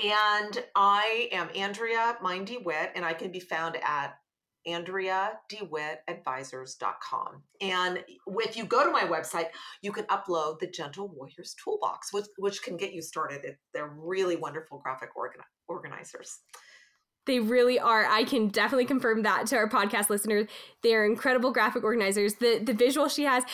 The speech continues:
Speaker 2: that makes so much more sense that, to know that you're an educator, 'cause they are very well
Speaker 1: Okay.
Speaker 2: done. Content and, and how they're laid out. I wanna make sure that people know how to spell DeWitt,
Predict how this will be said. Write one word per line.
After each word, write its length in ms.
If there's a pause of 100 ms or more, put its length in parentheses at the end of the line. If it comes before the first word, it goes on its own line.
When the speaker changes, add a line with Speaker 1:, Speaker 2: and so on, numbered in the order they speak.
(260)
Speaker 2:
that 240
makes 180
so 100
much 180
more 120
sense 240
that, 300
to 80
know 160
that 120
you're 120
an 60
educator, 460
'cause 140
they 140
are 220
very 600
well 160
Speaker 1:
Okay. 100
Speaker 2:
done. 320 (380)
Content 680
and, 360
and 240
how 180
they're 180
laid 200
out. 340 (240)
I 80
wanna 180
make 140
sure 240
that 300 (100)
people 220
know 100
how 80
to 80
spell 220
DeWitt, 380